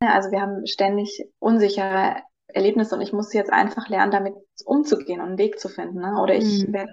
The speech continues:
Speaker 1: ein Leben lang mit dies-, diese Essstörung weiter schleppen und, ähm,
Speaker 2: Mhm.
Speaker 1: das, ähm, es gab auch einige Jugendliche oder auch junge Erwachsene, die da auch wirklich so Aha-Momente hatten und auch sehr viel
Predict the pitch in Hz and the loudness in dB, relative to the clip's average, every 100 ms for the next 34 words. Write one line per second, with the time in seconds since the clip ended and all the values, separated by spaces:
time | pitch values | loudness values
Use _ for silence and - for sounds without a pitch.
0 | - - 208 208 196 196 196 196 - 196 | -12 -2 0 2 -2 -2 -4 -4 -2 2
1 | 196 220 - 196 185 175 175 175 175 - | 4 2 0 -4 0 2 2 0 -6 -8
2 | - _ - 190 180 185 170 - 175 - | -18 _ -4 0 0 -2 -6 -4 -4 -2
3 | - 190 190 - - _ _ _ _ - | 0 0 -2 -8 -20 _ _ _ _ -6
4 | 185 - - 190 185 185 165 - - 196 | -4 0 4 4 4 0 -4 -6 2 4
5 | 190 - - - 214 220 208 202 202 - | 4 2 0 2 2 2 2 0 0 -4
6 | - - - - _ _ - - - 214 | -12 -20 -20 -20 _ _ -16 -12 -4 2
7 | 254 285 247 240 240 220 214 - 202 196 | 4 4 4 2 0 0 0 0 0 0
8 | 196 - 208 196 190 202 - 208 202 202 | -2 -2 -4 0 2 2 0 -2 0 2
9 | 190 196 196 202 220 - - - 190 208 | 0 0 -6 -6 -10 -6 -4 -2 0 2
10 | 226 220 220 220 214 208 220 202 196 - | 4 2 2 -2 -4 -6 -4 -6 -2 0
11 | 190 190 - - _ _ 196 190 214 208 | 0 -4 -16 -20 _ _ 2 6 6 6